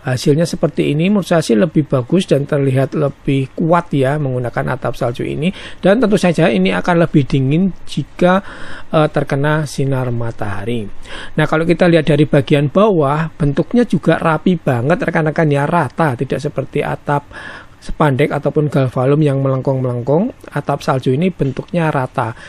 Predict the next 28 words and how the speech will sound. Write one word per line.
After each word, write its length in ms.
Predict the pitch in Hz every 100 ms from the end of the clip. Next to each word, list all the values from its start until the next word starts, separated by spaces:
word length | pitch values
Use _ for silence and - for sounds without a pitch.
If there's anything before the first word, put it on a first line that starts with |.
| - -
dan 160 | 156
ini 160 | 147 165
warnanya 800 | 196 180 160 151 143 151 165 139
hijau 400 | 127 120 147 180
sesuai 560 | 175 151 156 147 151
dengan 480 | 135 127 127 151 185 -
ornamen 640 | 135 135 127 131 139 143
dari 520 | 135 131 120 120 165 190 - - -
warna 480 | 135 123 127 131 131
masjidnya 880 | 131 131 120 - 120 110 127 120 107
juga. 560 | 117 - 160 135 101 - - - - - - - - - - - -
Seperti 400 | - 208 202 269
ini 160 | 220 285
untuk 480 | 247 196 175 165 151
proyek 320 | 180 165 151
kita 240 | 156 151
kali 400 | 151 156 147 147
ini. 160 | 151 185 190
Mungkin 320 | 160 180 180
buat 160 | 143 131
rekan-rekan 640 | 143 143 131 127 165 175
yang 160 | 151 139
tertarik 400 | 131 - 131 156
untuk 320 | 143 147 170
menggunakan 800 | 143 127 127 120 - 147 147 147
atap 400 | 143 143 127 -
salju 320 | 131 127 131
ini, 320 | 117 135 202